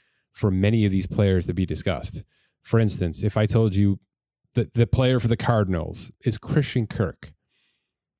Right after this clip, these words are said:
that probably shouldn't surprise you because DeHopkins-, DeAndre Hopkins has been injured, Kyler Murray's been injured, A J Green is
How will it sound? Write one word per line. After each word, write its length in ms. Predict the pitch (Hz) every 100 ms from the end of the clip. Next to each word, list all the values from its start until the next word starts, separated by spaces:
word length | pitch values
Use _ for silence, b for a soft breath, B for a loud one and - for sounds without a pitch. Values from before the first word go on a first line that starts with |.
| _
that 140 | 127 -
probably 380 | 175 196 156 117
shouldn't 400 | - 160 127 107
surprise 420 | - 98 78 82
you 100 | 92
because 640 | 107 95 104 98 92 - _ _ _ _ _ _ _ _ _ _ _ _ _ _ _ _ _ _ _ _ _ _ _ _ _ _ -
DeHopkins-, 600 | 123 110 113 98 113 113 - -
DeAndre 240 | 101 95
Hopkins 260 | 113 120 113
has 80 |
been 100 | 107
injured, 360 | 110 110 113 104 _ -
Kyler 220 | 107 95
Murray's 240 | 104 101
been 100 | 95
injured, 380 | 95 92 98 95 _ _ _ _ -
A 100 | 104
J 140 | 101
Green 300 | 98 101 98
is 280 | 92 87